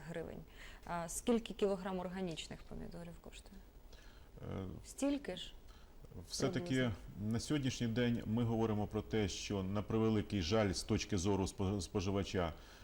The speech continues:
Speaker 2: е, продукти органічні, е, дорожчі.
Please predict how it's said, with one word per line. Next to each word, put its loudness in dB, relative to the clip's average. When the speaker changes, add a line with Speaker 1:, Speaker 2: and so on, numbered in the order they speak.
Speaker 2:
е, 2
продукти 2
органічні, 2
е, 0
дорожчі. 4